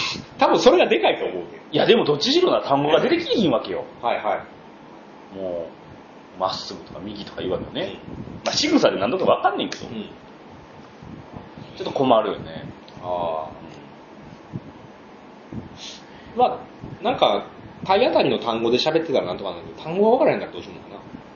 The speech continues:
Speaker 2: ああ、単語わからないとかね。
Speaker 1: あの、ぶっちゃけ言ったら、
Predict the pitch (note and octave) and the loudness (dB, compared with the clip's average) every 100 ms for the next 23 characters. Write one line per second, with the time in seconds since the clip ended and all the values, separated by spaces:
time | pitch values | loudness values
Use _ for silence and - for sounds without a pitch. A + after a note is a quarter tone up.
0 | - - - E2+ E2 D#2 D2 C#2+ C#2 - | -20 -20 -10 -2 0 0 -2 -4 -8 -12
1 | - - - - G#2+ A2 - A#3 B3+ C#4+ | -16 -18 -12 -10 -8 -8 -2 2 4 2
2 | - - - E3 D#3 C#3 - - - C3 | -2 -6 -16 -14 -14 -16 -20 -14 -2 0
3 | D#3 C3+ G3+ - F#4 C#3 A2 G2 G2+ F#2 | 2 0 -2 0 2 2 2 2 4 4
4 | D2+ | 2